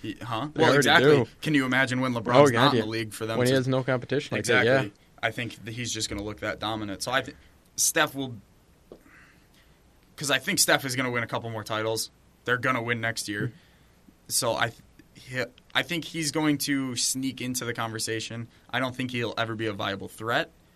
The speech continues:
Speaker 1: but he'll be in, like, the Kobe, Larry Bird, Magic
Speaker 2: Yeah.
Speaker 1: Johnson
Speaker 2: Oh, yeah.
Speaker 1: conversation for sure. Um, and I, he deserves that conversation at
Speaker 2: Yeah.
Speaker 1: least. Um, but I think just because of the younger generation too,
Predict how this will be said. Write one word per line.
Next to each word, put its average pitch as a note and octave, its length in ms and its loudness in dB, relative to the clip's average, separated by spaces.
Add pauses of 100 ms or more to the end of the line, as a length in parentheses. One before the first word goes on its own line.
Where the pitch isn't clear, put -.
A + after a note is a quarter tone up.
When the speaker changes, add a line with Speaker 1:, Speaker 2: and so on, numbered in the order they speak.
(280)
Speaker 1:
but C3+ 180 0
he'll F3+ 180 0
be D3+ 240 2
in, C#3 140 2
like, B2+ 300 -4
the A2+ 300 -2 (640)
Kobe, B2 400 -2
Larry A2+ 300 0
Bird, G#2+ 320 -4
Magic G#2+ 240 -2
Speaker 2:
Yeah. G#2+ 60 -10
Speaker 1:
Johnson G2 400 -8
Speaker 2:
Oh, C3 160 4
yeah. A2 100 4
Speaker 1:
conversation G2+ 420 -8 (200)
for A#2 140 -8
sure. F#2+ 320 -8 (400)
Um, G2+ 320 -6
and D3 120 -6
I, D#3 100 -4
he F3+ 180 -12
deserves C3+ 340 -2
that G2+ 180 -4
conversation - 520 -12
at - 100 -18
Speaker 2:
Yeah. C3 60 0
Speaker 1:
least. - 180 -4 (380)
Um, A2 240 -6
but A2+ 80 -4
I B2 100 2
think B2 320 -8 (420)
just D3+ 220 0
because C3 320 0
of A2+ 120 -8
the A#2+ 60 -6
younger A2 320 -4
generation G2 560 -8
too, F#2+ 300 -10